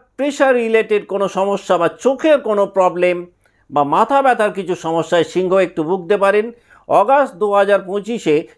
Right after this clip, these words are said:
সিংহ রাশি বা সিংহ লগ্নের জাতক বা জাতিকাদের পাবলিক ইমেজ আবার পূর্বের তুলনায় অনেকটাই বাড়বে। সোসাইটিতে নিজেদের একটা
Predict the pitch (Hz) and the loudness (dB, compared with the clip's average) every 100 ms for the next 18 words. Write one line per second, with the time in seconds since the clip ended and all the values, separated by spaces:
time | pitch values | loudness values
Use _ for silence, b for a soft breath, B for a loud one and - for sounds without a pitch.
0 | _ - 233 247 247 214 202 190 185 185 | _ -6 -2 2 2 2 0 -2 -2 -2
1 | 240 247 240 196 165 175 170 170 _ _ | -2 2 2 2 0 -2 -2 -4 _ _
2 | _ _ - 104 170 185 226 196 190 170 | _ _ -10 0 0 2 0 2 0 0
3 | 170 185 180 175 170 214 254 247 294 294 | -2 -2 0 0 0 2 2 0 -6 -6
4 | 220 240 233 220 208 196 190 190 185 165 | -6 -2 2 2 2 2 0 -2 -4 -2
5 | 190 180 170 165 160 165 196 190 208 233 | -4 -2 0 2 2 2 0 -2 -2 -2
6 | 240 _ _ 117 160 233 240 185 131 214 | -4 _ _ -4 0 2 0 -6 0 0
7 | 233 262 254 240 214 240 214 170 220 233 | 2 0 0 -2 0 2 2 0 -2 0
8 | 285 269 240 202 - | 2 4 4 2 -2